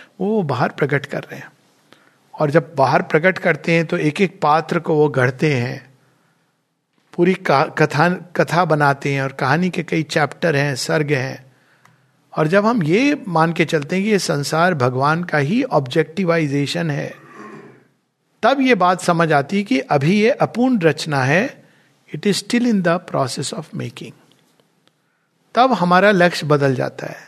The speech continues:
जो ये मानते हैं कि ये संसार माया है, उनके लिए ऑप्शन यही है कि हम एस्केप करें, लेकिन इसमें बड़े अनकंफर्टेबल क्वेश्चन है कि ये माया किसने बनाई, कौन एस्केप कर रहा है, कौन कह सकता है कि माया का अंत कहाँ है?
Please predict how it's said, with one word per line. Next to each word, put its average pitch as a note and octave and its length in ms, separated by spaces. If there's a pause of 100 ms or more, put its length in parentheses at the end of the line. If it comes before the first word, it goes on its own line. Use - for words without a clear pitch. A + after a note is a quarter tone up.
(120)
जो C#3+ 180
ये E3+ 200
मानते F#3+ 340
हैं G3 80
कि G3+ 60
ये F#3+ 60
संसार F3+ 460
माया E3+ 320
है, D#3 320 (640)
उनके D#3+ 200
लिए F3+ 120
ऑप्शन D3+ 380
यही E3+ 260
है F3+ 120
कि G3+ 200
हम F3+ 180
एस्केप E3 400
करें, C3+ 280
लेकिन D3+ 280
इसमें E3 380
बड़े F3 180
अनकंफर्टेबल D#3 600
क्वेश्चन - 440
है A#2 180 (720)
कि E3+ 100
ये D3+ 60
माया C#3 360
किसने D#3+ 360
बनाई, C#3 400 (100)
कौन G#3 300
एस्केप F3 440
कर D3 140
रहा A2 220
है, - 200 (1500)
कौन G3 280
कह A3 160
सकता G3 280
है G3 120
कि F#3+ 140
माया D#3+ 340
का D#3 200
अंत D#3+ 160
कहाँ C3+ 300
है? A2+ 200